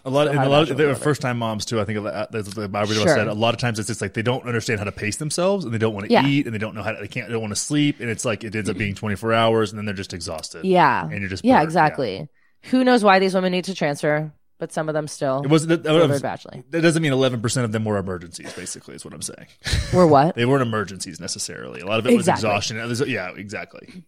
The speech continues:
Speaker 2: So then we have a C-section rate of seven percent out of seventeen thousand women. That is incredible.
Speaker 1: Mm-hmm.
Speaker 2: So compare that to thirty-five percent of the American hospital system.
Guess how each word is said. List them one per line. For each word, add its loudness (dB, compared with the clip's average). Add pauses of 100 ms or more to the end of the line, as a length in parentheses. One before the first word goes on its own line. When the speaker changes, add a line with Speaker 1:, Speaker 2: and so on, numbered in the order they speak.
Speaker 2:
So 2
then 6
we 6
have 2
a 0
C-section -2
rate -2 (100)
of -10
seven -6
percent -6 (360)
out 0
of -4
seventeen -2
thousand -2
women. -6 (340)
That 4
is 2
incredible. -6
Speaker 1:
Mm-hmm. -4 (540)
Speaker 2:
So 2 (260)
compare 0
that 2
to -6
thirty-five -2
percent -6 (240)
of -4 (200)
the -6 (340)
American 0
hospital -2
system. -10